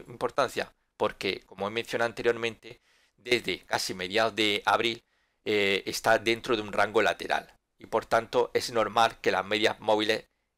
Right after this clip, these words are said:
antes o después, acaben, pues, eh, siendo rotas al alza o a la baja o viceversa, ¿no? Y por tanto, no hay que hacerle tanto caso. Aquí lo que sí debemos de tener muy en cuenta para ese inversor de corto plazo es que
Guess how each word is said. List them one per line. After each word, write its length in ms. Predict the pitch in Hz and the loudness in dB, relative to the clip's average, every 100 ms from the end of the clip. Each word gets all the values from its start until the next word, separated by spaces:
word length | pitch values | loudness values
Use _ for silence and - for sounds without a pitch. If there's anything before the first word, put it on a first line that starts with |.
| _ _ | _ _
antes 400 | 123 123 113 - | -6 -2 -2 -2
o 60 | 107 | -2
después, 580 | 101 - 120 113 - _ | -2 4 4 4 0 _
acaben, 520 | - 98 104 107 113 - | -4 0 4 6 4 0
pues, 260 | 107 - | -6 -6
eh, 120 | 110 - | -6 -6
siendo 400 | - 113 104 101 | -4 -2 0 2
rotas 400 | 110 117 117 101 | 2 2 0 2
al 140 | 92 | 2
alza 340 | 101 - 113 - - | 2 2 0 0 -4
o 120 | 107 | 2
a 40 | 92 | 4
la 140 | 80 | 4
baja 320 | 90 80 - | 2 2 -2
o 60 | 90 | -6
viceversa, 600 | 90 - 92 92 - - | -6 -4 -2 -2 -4 -10
¿no? 160 | 131 _ _ | -12 _ _
Y 60 | - | -2
por 140 | 131 | 0
tanto, 220 | 131 127 | 0 -2
no 80 | 131 | -2
hay 80 | 123 | 0
que 60 | |
hacerle 260 | 117 123 117 | 2 2 2
tanto 380 | 113 110 - - | 2 -2 -6 -6
caso. 340 | - - - _ _ _ - - - - - - - _ | -4 -4 -10 _ _ _ -20 -16 -14 -14 -14 -18 -20 _
Aquí 380 | 117 - 180 - | 0 2 -2 2
lo 100 | 123 | 2
que 80 | 113 | 2
sí 140 | - 151 | 2 4
debemos 380 | 143 151 135 | 4 2 0
de 100 | 120 | 0
tener 240 | 107 107 123 | 0 0 0
muy 180 | 120 117 | -2 -4
en 60 | |
cuenta 340 | - 117 - - | 0 -2 0 -2
para 220 | 90 95 | -2 -2
ese 320 | - 113 101 | 0 0 0
inversor 460 | 113 101 98 - 104 | -2 -2 0 0 0
de 140 | 101 | 0
corto 280 | 104 98 95 | -2 -2 -2
plazo 400 | 101 92 - - | 0 0 -2 -6
es 120 | 120 - | -8 -2
que 320 | 123 110 | -2 -2